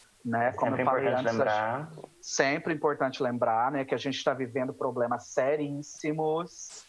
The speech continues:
Speaker 1: no Brasil e nos Estados Unidos agora, né? Então não vamos esquecer nunca, gente, que vidas pretas importam, importam muito,
Speaker 2: Uhum.
Speaker 1: tá? Amigo, mas então vamos voltar pro Dangerous
Speaker 2: Uhum.
Speaker 1: in Love,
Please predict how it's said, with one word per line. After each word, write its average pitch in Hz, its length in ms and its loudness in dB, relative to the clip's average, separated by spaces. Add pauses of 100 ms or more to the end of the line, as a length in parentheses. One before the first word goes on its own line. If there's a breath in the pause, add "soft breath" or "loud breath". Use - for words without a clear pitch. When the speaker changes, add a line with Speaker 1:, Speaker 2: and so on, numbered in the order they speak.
(120)
Speaker 1:
no 156 300 2
Brasil 160 640 0
e - 20 -2
nos 151 220 -2
Estados 127 320 2
Unidos 120 340 -4
agora, 120 720 0 (480)
né? 131 240 2
Então 151 180 2
não 151 120 2
vamos 156 240 0
esquecer 160 480 -2
nunca, 180 560 -2
gente, 135 360 -2
que 135 120 -2
vidas 135 340 -2
pretas 131 420 -2
importam, 135 720 0 (280)
importam 135 480 2
muito, 120 580 -4 (100)
Speaker 2:
Uhum. 117 380 -2
Speaker 1:
tá? 110 400 0 (2500 soft breath)
Amigo, 170 340 2
mas 165 160 0
então 190 240 2
vamos 208 260 0
voltar 147 640 0 (380)
pro 139 160 -4
Dangerous 127 500 -2
Speaker 2:
Uhum. 120 80 -4
Speaker 1:
in 120 60 -8
Love, 113 560 -4